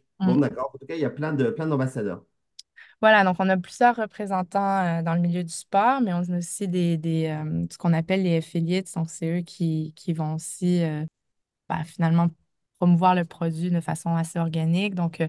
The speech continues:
Speaker 1: oui, il y a un, un aspect marketing éditorial qui est extrêmement important aussi, euh, pour que le produit, euh, puisse réussir.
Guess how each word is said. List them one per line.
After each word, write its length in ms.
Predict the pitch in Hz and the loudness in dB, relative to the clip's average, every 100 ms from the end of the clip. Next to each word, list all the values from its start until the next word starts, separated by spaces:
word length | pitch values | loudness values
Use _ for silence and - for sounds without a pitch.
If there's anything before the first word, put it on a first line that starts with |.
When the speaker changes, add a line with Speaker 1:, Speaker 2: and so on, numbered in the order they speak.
| 208 | -2
Speaker 1:
oui, 200 | 220 214 | 0 2
il 20 | |
y 40 | |
a 60 | 170 | 0
un, 60 | 170 | 0
un 60 | 180 | 0
aspect 320 | 180 175 196 | 0 0 -2
marketing 580 | 196 175 - 170 202 208 | 0 -2 -4 -6 -4 -2
éditorial 540 | 185 - - 160 175 | -2 -4 -2 0 0
qui 160 | 185 160 | -2 -4
est 40 | |
extrêmement 440 | 165 - - 170 165 | -4 -6 0 2 2
important 500 | 165 165 - 180 165 | 0 -4 -10 -6 -4
aussi, 400 | 165 - 180 180 | -6 -8 -6 -4
euh, 260 | 165 156 165 - | -4 -6 -8 -10
pour 120 | - 175 | -10 -4
que 140 | 175 | 0
le 80 | 165 | 0
produit, 540 | - 170 156 180 175 | 0 -6 -4 -4 -2
euh, 480 | 165 156 151 156 156 156 - | -2 -4 -6 -8 -10 -12 -8
puisse 180 | 170 | -8
réussir. 480 | - 165 165 - 165 | -4 -6 -4 -6 -10